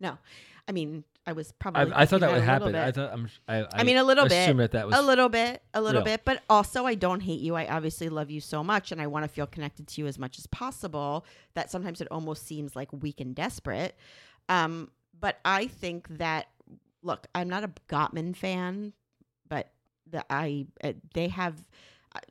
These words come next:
Speaker 1: the, it's just ubiquitous, all their stuff, the, the Gottmans. And so they have, you know, they, they say that all day long you're giving each other thousands of bids, B I D S, bids,
Speaker 2: Okay.
Speaker 1: where you're either turning towards or away from each other, right? So towards would be,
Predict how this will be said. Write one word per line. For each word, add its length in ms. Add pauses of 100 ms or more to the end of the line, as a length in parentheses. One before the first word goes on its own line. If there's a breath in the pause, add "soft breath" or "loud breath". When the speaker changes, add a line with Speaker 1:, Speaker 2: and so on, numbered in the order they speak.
(200)
Speaker 1:
the, 140
it's 120
just 180
ubiquitous, 760
all 120
their 140
stuff, 560
the, 80
the 160
Gottmans. 580 (440 loud breath)
And 160
so 220
they 140
have, 280
you 120
know, 80
they, 160
they 180
say 220
that 180
all 160
day 160
long 260
you're 100
giving 200
each 160
other 220
thousands 560
of 180
bids, 560 (240)
B 160
I 120
D 260
S, 260
bids, 300
Speaker 2:
Okay. 120 (440 loud breath)
Speaker 1:
where 100
you're 200
either 260
turning 340
towards 420
or 140
away 220
from 200
each 200
other, 240
right? 240
So 140
towards 360
would 140
be, 280